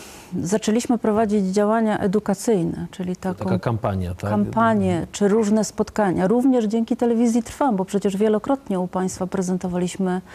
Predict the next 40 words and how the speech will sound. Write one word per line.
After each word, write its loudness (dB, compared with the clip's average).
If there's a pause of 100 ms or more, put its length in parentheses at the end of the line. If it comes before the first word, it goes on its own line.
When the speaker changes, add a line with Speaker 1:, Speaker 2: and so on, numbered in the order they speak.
(400)
Speaker 1:
filmy, 4
czy -2
mówiliśmy 2
o, 0 (280)
e, -2
oszustwach -2
metodą 0
na 2
policjanta, 0
czy -4
metodą 0
na 0
wnuczka, -2 (480)
to -2
coraz 0
częściej 0
zdarza 2
się, 0
że 2
mamy 4
usiłowanie 2
oszustwa, -8
czyli -2
nie 4
udaje 2
się -8
sprawcom. -10
Niestety 0
zdarza 0
się -8
również -4
tak, -2 (640)
że 2
ta 2
metoda 2
okazuje 2
się -4
być, -2
e, 0
skuteczna. 0